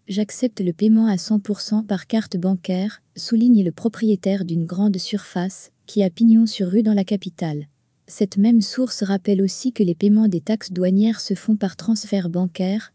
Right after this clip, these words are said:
ce qui encourage les commerçants de détail à adopter le paiement électronique. Inclusion financière. Est-ce le début d'une normalisation des relations entre les institutions financières et les clients ?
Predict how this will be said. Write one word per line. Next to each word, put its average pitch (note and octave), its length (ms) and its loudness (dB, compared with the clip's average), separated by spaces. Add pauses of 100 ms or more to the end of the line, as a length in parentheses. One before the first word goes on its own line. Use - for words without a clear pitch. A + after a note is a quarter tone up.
(120)
ce - 160 -4
qui G#3 180 0
encourage G#3+ 480 2
les E3+ 120 -2
commerçants A3 500 2
de F3+ 80 0
détail G#3 480 0
à F#3+ 100 2
adopter G3 420 0
le G3+ 100 0
paiement G3+ 320 4
électronique. F#3+ 800 -4 (420)
Inclusion A#3+ 600 2
financière. F#3+ 840 0 (600)
Est-ce G3+ 280 -2
le A#3 80 4
début A#3+ 300 4
d'une G#3 200 6
normalisation G#3+ 760 4
des F#3+ 140 2
relations G3+ 520 0
entre G#3 200 0
les F3 180 0
institutions G#3 580 -2
financières A#3 800 2
et A3+ 80 2
les G#3+ 100 4
clients ? G#3+ 420 0